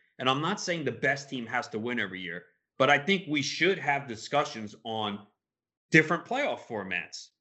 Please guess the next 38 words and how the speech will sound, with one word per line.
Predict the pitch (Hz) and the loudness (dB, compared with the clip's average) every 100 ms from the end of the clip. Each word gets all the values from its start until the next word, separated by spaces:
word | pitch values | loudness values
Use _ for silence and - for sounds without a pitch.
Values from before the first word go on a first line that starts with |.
| _ | _
to | - 139 | -2 -2
see, | - 208 196 | 0 0 0
"All | 156 220 | 4 6
right, | 214 185 | 8 6
maybe | 123 160 175 | 2 2 2
there's | 165 165 | 0 -2
something | 165 156 139 | -4 -2 4
better | 175 190 | 4 4
out | 113 107 | 0 -4
there," | 98 - | -8 0
or, | 139 | 2
"Maybe | 156 175 190 | 4 4 4
what | 180 180 | 0 -2
we | 185 | -2
have | 165 160 180 170 | 2 2 0 -2
is | 165 175 | -2 0
the | 170 | 0
best." | 208 254 - - _ _ _ - | 0 -4 -4 -16 _ _ _ 2
But | |
I | 160 | 4
think | 180 247 - - _ _ _ | 4 0 -4 -12 _ _ _
as | 147 143 | -2 0
people | 208 208 180 | 2 0 0
in | 156 | -4
the | |
industry, | 175 226 175 135 107 | -2 -2 -2 -4 -2
we | 170 | -2
should | 170 | 2
have | 147 110 | 0 0
at | 101 | -4
least | 156 214 - | -4 -4 0
have | 160 110 | 0 -2
discussions | - - 139 214 - 104 101 | -6 -4 2 2 0 -10 -6
about | 110 113 101 | 2 2 2
different | 131 - 98 | -4 -4 -6
formats. | 147 147 113 - | -2 0 0 0
And | 170 | 0
again, | 175 180 - | 4 4 2